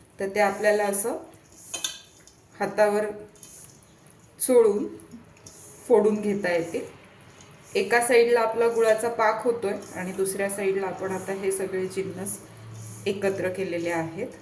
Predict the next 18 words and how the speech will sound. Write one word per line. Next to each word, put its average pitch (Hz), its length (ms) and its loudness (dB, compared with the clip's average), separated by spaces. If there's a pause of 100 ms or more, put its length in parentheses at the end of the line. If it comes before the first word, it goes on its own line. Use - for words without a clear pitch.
(1040)
आता 202 240 0
मी 240 240 0 (240)
डिंक 220 380 -2
देखील 240 420 2
टाकून 233 440 -4
घेणार 220 300 -4
आहे 185 500 -4 (500)
आणि 196 260 -4 (340)
मिक्स 214 360 -4
करून 165 340 -2
घेणार 160 300 -6
आहे. 160 240 -10 (1160)
तर 190 120 -4
आपला 208 340 -2
जो 220 160 -6
डिंक 220 300 -8
होता 240 480 -2 (1200)
तो 202 400 -4